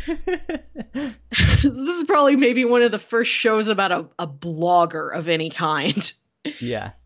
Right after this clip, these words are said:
Speaker 2: She has this website she does about supernatural findings, and every town she goes to, she finds a new mystery or a cryptid or just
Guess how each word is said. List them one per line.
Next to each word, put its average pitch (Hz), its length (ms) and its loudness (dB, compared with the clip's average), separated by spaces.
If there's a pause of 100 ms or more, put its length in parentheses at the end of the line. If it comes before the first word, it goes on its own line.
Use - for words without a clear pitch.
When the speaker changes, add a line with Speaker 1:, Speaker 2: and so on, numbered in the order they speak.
(200)
Speaker 2:
She 254 160 -6
has 233 100 -2
this 226 160 -4
website 269 460 2
she 285 100 -2
does 233 180 0
about 220 220 -2
supernatural 175 1200 0 (220)
findings, 202 680 0
and 160 360 -8
every 190 320 -2
town 185 280 0
she 220 120 -6
goes 165 320 0
to, 175 140 -6
she 180 180 -8
finds 165 380 -4
a 185 60 0
new 185 140 0
mystery 170 580 0
or 165 140 2
a 147 60 -4
cryptid 165 500 0
or - 120 -2
just 156 300 -6